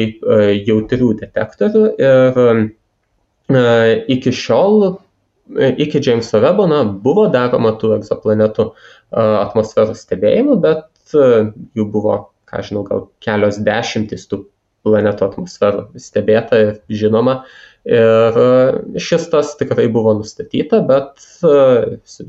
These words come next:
Jamesu Webbu dabar atsiranda vis daugiau ir daugiau, e, įdomių atradimų. E, prieš keletą mėnesių paskelbta, jog, em, e, James Webb teleskopu padarytas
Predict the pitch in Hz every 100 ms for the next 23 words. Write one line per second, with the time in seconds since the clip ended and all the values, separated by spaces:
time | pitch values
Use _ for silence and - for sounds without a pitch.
0 | 123 104 104 - 98 107 127 127 107 107
1 | 113 - 107 104 104 113 - - - -
2 | 123 127 120 110 113 117 110 104 101 107
3 | 107 107 - - 110 104 101 101 - _
4 | _ _ 135 123 113 110 110 117 117 -
5 | - _ _ - - - - _ - 120
6 | 120 120 - - 139 175 180 - 185 175
7 | 175 170 127 120 131 143 143 - - 143
8 | 139 139 139 110 - - 110 123 - -
9 | 120 107 110 107 107 - - - 117 107
10 | 107 101 101 - _ _ _ _ _ _
11 | _ 143 123 113 107 104 104 107 107 107
12 | 110 104 - 101 107 - - 143 135 110
13 | 107 113 104 104